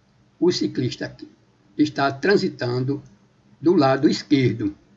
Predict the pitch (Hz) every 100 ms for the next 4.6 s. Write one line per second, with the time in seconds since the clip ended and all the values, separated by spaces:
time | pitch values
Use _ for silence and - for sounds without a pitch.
0 | _ _ _ _ _ _ - 123 127 127
1 | - 143 139 - 143 135 139 117 131 123
2 | 139 127 127 120 117 123 131 139 151 143
3 | 139 147 180 - - 127 131 - - 156
4 | 170 - 139 110 113 98